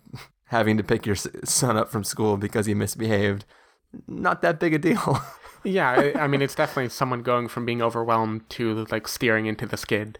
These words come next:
Speaker 1: Yeah.
Speaker 2: Uh, it, again, it's not that it's internally inconsistent. <laughs> It's just that I don't like it. <laughs>
Speaker 1: What, what you're saying is it went from her being overwhelmed to you being underwhelmed.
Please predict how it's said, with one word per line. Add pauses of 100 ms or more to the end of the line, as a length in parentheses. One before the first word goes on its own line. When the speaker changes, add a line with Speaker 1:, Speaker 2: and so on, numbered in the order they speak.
(120)
Speaker 1:
Yeah.
Speaker 2:
Uh, (1300)
it,
again,
it's
not
that (440)
it's (100)
internally
inconsistent.
<laughs>
It's
just
that
I
don't
like
it.
<laughs>
Speaker 1:
What,
what
you're
saying
is
it
went
from
her
being
overwhelmed
to
you
being
underwhelmed.